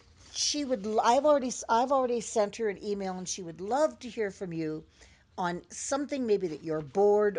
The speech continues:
or your office or your individual self just can't seem to put your arms around. You can email Connie at grand junction connie at gmail dot com.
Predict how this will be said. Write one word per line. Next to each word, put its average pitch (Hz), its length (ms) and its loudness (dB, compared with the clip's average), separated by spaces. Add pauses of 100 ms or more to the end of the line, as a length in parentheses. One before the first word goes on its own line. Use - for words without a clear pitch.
or 151 180 -2
your 151 440 -6
office 208 520 -2 (100)
or 160 220 -2
your 147 440 -4 (340)
individual 220 640 4
self 180 480 -2 (300)
just 285 340 -2
can't 240 280 -4
seem 202 280 -4
to 175 80 -8
put 208 340 -6
your 175 140 -6
arms 156 320 -6
around. 127 340 -8 (500)
You 277 140 -4
can 208 260 -8
email 254 440 0
Connie 160 500 -6 (400)
at 165 240 2 (420)
grand 214 580 -2 (360)
junction 202 640 -2 (140)
connie 160 500 -4 (640)
at 170 280 0
gmail 170 760 -4 (140)
dot - 320 0
com. 143 480 -6